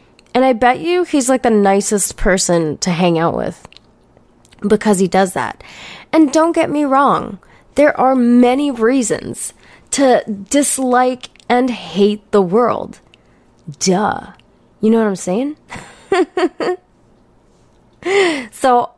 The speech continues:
I think I might agree that you gotta take time out of your day to just fucking hate the world. Work it out.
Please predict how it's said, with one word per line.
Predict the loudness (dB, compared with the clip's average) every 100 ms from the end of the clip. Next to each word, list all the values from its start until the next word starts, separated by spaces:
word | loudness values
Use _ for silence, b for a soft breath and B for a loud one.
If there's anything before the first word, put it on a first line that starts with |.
| -8
I | -4
think | -4 0
I | 0
might | 2 0
agree | 0 2 2 0 -4 -8 B B -4
that | 2
you | 2
gotta | 2 2 2 0
take | 0 -2
time | -4 -2 0 2 0 0
out | 0 0
of | 2
your | 0
day | 0 0 0 0
to | -2 -4
just | -2 0 0 0
fucking | -2 -2 0 -2
hate | 0 0 0 -2
the |
world. | 0 0 0 -2 -4 _ b b b
Work | -2 -2 -2
it | -2
out. | 0 -2 -4